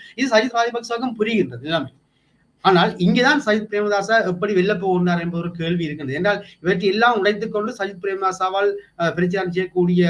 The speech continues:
அளவுக்கு எவ்வளவு ஆற்றல் இருக்குன்னு தெரியவில்லை. ஆனால் அவரோடு நிற்கின்றவர்கள் பலமானவர்கள். ஆனால்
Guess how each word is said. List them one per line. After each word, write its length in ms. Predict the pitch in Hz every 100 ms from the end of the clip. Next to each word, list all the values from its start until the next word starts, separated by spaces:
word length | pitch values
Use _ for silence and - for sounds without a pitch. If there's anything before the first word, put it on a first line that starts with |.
| 165
அளவுக்கு 500 | 156 170 180 175 196
எவ்வளவு 320 | 180 175 180 180
ஆற்றல் 340 | 156 180 180
இருக்குன்னு 340 | 180 175 170 175
தெரியவில்லை. 420 | 151 147 135 202
ஆனால் 180 | 214 -
அவரோடு 320 | 180 226 233
நிற்கின்றவர்கள் 560 | 214 214 233 220 277 277
பலமானவர்கள். 640 | 214 226 202 175 160 180 175 - _ _
ஆனால் 280 | 156 180 254